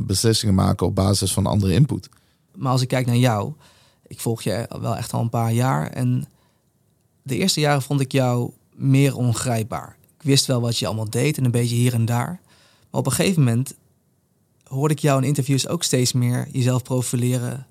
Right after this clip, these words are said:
Speaker 2: duidelijker profileren als een creatief ondernemer, een
Speaker 1: Ja.
Speaker 2: serieondernemer. Alsof je daarover nagedacht had.
Speaker 1: Zeker,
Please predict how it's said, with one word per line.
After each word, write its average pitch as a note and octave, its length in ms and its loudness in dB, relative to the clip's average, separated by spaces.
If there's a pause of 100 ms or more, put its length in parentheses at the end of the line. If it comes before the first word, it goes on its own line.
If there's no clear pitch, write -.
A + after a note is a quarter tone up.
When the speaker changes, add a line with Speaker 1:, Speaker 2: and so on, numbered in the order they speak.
(340)
Speaker 2:
duidelijker C#3 540 2
profileren A#2+ 720 -2
als A#2 280 -2
een A#2 260 -2 (440)
creatief C3 500 0
ondernemer, A#2+ 600 -2
een A#2+ 100 -6
Speaker 1:
Ja. A#2+ 60 -2
Speaker 2:
serieondernemer. A#2+ 960 0 (360)
Alsof D#3 280 0
je D3+ 60 2
daarover C3 300 2
nagedacht A#2+ 460 -4
had. - 260 -16
Speaker 1:
Zeker, - 440 0